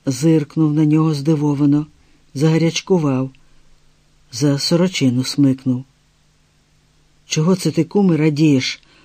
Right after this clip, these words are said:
наче маком посипаний? Щось воно не те. Якщо ми у раю, то чому на задвірках? Чи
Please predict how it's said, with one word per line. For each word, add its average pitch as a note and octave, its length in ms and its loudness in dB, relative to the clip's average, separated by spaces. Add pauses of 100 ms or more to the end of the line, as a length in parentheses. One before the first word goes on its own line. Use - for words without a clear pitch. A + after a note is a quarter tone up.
(360)
наче D3+ 300 0
маком D3+ 500 2
посипаний? C3 720 -4 (540)
Щось - 360 -4
воно B3+ 220 6
не B3 160 6
те. D#3 500 -2 (1200)
Якщо C#3+ 480 0
ми D#3+ 200 4 (120)
у C#3+ 120 0
раю, C#3+ 340 2
то A#2+ 140 -6
чому C3 360 2
на C3 220 4
задвірках? D3 920 -2 (840)
Чи D3 380 2